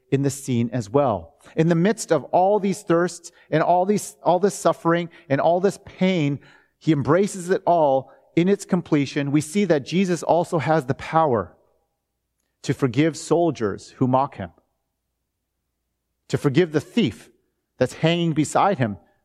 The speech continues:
who trusts him, to refuse a sedative to dull the pain on the way to the cross. And as he sees his mother before him, who's likely a widow at this point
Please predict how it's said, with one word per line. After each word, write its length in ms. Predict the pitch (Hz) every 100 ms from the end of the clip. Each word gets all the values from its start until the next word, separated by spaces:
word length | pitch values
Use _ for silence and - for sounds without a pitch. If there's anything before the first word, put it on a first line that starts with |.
| _
who 140 | 139
trusts 560 | - - 160 - - -
him, 160 | 90 - _ _ _ _ _ _ _ _ _ _ _ _ _ _
to 120 | -
refuse 560 | 151 147 156 190 226 220
a 80 | 160
sedative 720 | - - 170 175 - 127 120
to 100 | -
dull 240 | 110 131 147
the 80 | 123
pain 360 | - 143 123
on 100 | 113
the 80 | 110
way 180 | 117 127
to 140 | -
the 100 | 107
cross. 520 | - 156 117 90 - - _ _ _ _ _ _ _ _ _ _ _
And 140 | 123 131
as 140 | 127
he 100 | 127
sees 340 | 113 - 165 147
his 140 | 120
mother 300 | 117 135 131
before 400 | 117 107 139 143
him, 260 | 110 95 95 _ _ _
who's 200 | - 120
likely 320 | 120 135 -
a 100 | 139
widow 360 | 120 135 131 104
at 140 | 95
this 140 | - -
point 440 | - 127 107 -